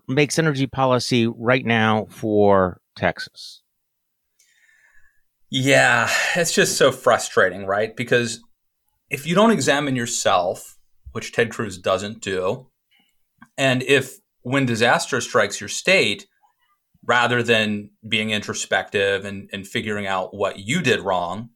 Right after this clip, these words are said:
Speaker 2: and by the way, last time I checked, you know, Texas has a, re-, despite what Donald Trump Junior <laughs> may think, Texas has, like, a Republican governor and two Republican senators, and it's a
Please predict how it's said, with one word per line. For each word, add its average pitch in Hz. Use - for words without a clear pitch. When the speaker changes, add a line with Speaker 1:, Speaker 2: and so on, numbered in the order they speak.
Speaker 2:
and 180
by 294
the 143
way, 147
last 123
time -
I 101
checked, -
you 285
know, 113
Texas 127
has 110
a, 104
re-, 101
despite 139
what 120
Donald 113
Trump -
Junior 139
<laughs> 110
may 160
think, 139
Texas 139
has, 120
like, 110
a 110
Republican 104
governor 107
and 104
two 113
Republican 107
senators, 104
and 104
it's 104
a 107